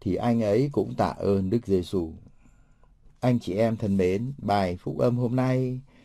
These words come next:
nhắc cho chúng ta về chuyện người phong đã đành, một người phong được chữa lành. Có bao nhiêu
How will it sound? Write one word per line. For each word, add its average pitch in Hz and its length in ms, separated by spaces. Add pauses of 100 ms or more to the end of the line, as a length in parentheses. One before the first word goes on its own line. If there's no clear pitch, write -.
(160)
nhắc 143 340
cho 139 60
chúng 139 280
ta 131 420 (360)
về 104 680 (240)
chuyện 123 240
người 117 160
phong 165 340
đã 185 120
đành, 131 200 (680)
một 110 140
người 117 200
phong 151 320
được 101 160
chữa - 200
lành. 85 340 (680)
Có 127 260
bao 139 240
nhiêu 139 340